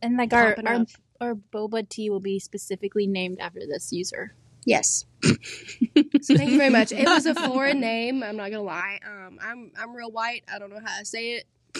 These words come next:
Speaker 2: so I'm not even going to attempt to. But yeah. And then another update. <clears throat> So,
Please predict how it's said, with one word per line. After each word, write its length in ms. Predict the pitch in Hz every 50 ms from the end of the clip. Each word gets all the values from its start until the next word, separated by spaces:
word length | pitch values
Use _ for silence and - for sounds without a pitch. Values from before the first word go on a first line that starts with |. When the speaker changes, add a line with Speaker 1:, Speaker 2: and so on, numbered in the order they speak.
| - 226
Speaker 2:
so 80 | - 214
I'm 100 | 208 208
not 140 | 214 208 214
even 180 | 214 214 214
going 240 | 208 208 202 208 208
to 160 | 202 214 196
attempt 360 | 202 - - 294 294 233 - -
to. 380 | 302 294 285 285 285 285 294 - _ _ _ _ - _ _ _ _ _ _ _ _ _
But 120 | 370 403
yeah. 320 | 381 285 302 349 262 165 185 - _ _ _ _ _ _ _
And 160 | 277 294 277
then 260 | 285 285 277 269 254 240
another 280 | 240 277 349 427 453 - -
update. 520 | 233 226 - - 233 208 196 214 240 - - _ _
<clears throat> 360 | - 320 339 294 254 233 -
So, 460 | - - 330 311 262 220 233 269 320